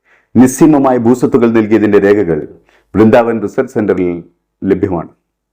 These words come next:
ഇതിൽ നിന്നൊക്കെ മനസ്സിലാക്കാം ഔറംഗസീബ് ഏത് തരത്തിലുള്ള ഭരണാധികാരിയായിരുന്നുവെന്ന്. കാലത്തിന്റെ തിരശ്ശീലക്ക് പിന്നിൽ ചരിത്രം എഴുതിവെച്ചു പോയ ആ ഭരണാധികാരിയുടെ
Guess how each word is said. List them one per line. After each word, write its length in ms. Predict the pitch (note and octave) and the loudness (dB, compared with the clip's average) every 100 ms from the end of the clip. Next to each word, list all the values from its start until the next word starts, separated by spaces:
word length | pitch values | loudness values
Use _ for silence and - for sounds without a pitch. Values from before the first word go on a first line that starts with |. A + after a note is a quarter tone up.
| _ _ _ _ _ _ _ _ | _ _ _ _ _ _ _ _
ഇതിൽ 180 | G#2 A#2 | -2 2
നിന്നൊക്കെ 360 | A#2+ A2 A2 G#2 | 2 0 -2 0
മനസ്സിലാക്കാം 680 | G2+ G#2 G#2+ - F2 D#2+ - _ _ G#2 | -2 0 0 0 -4 -6 -12 _ _ 0
ഔറംഗസീബ് 580 | A2 A2+ G2+ G#2 G2+ G#2+ _ _ _ _ _ - | 2 2 2 0 -4 -10 _ _ _ _ _ 0
ഏത് 140 | A#2 | 2
തരത്തിലുള്ള 420 | A#2+ G#2+ F#2+ G2 | 2 0 0 0
ഭരണാധികാരിയായിരുന്നുവെന്ന്. 1040 | F2 F#2 G2 G2+ F#2+ F2 E2 D#2+ D#2+ D2+ D#2 - _ _ _ _ _ _ _ - | 0 0 0 0 0 0 0 0 -4 -4 -8 -16 _ _ _ _ _ _ _ 0
കാലത്തിന്റെ 500 | A2 B2 - G#2+ G#2+ | 2 0 -2 -4 0
തിരശ്ശീലക്ക് 400 | A2+ A2+ B2+ A#2+ | 0 0 0 0
പിന്നിൽ 480 | A2+ G#2+ G#2+ A2 - - _ | 0 0 0 -2 -10 -20 _
ചരിത്രം 580 | - A#2 C3 B2 B2 B2+ | 0 0 2 2 2 2
എഴുതിവെച്ചു 340 | A2 A#2+ A2+ F#2 | 2 2 2 0
പോയ 280 | D#2+ D2 - - _ _ _ F#2 - | 0 -2 -8 -16 _ _ _ -8 0
ആ 100 | A#2 | 2
ഭരണാധികാരിയുടെ 920 | A#2 B2+ C3 B2+ B2+ B2 A#2+ B2 - | 2 0 0 0 2 2 2 -2 -4